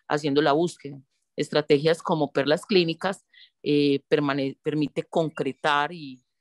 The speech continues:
eh, manejar mejor el tiempo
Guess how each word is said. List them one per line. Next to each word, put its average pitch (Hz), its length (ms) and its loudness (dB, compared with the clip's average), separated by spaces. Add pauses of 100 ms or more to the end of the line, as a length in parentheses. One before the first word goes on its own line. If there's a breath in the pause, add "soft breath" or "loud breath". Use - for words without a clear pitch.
(240)
eh, 135 380 -4 (140)
manejar 135 500 -4
mejor 156 480 0
el 147 140 -6
tiempo 156 600 -4